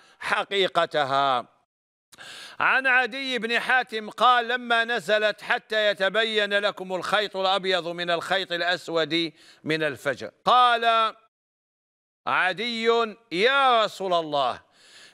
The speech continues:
إني جعلت تحت وسادتي عقالين'، يعني خيطين، 'عقالا أبيض وعقالا أسودا، أعرف الليل من النهار.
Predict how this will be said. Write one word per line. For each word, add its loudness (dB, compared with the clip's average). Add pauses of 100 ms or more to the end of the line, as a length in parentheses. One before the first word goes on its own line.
(160)
إني 0
جعلت 2
تحت -4
وسادتي -2
عقالين'، 0 (320)
يعني 0
خيطين، -4 (1000)
'عقالا 2
أبيض 0 (280)
وعقالا 2
أسودا، 0 (760)
أعرف 2
الليل 2 (200)
من -4
النهار. 0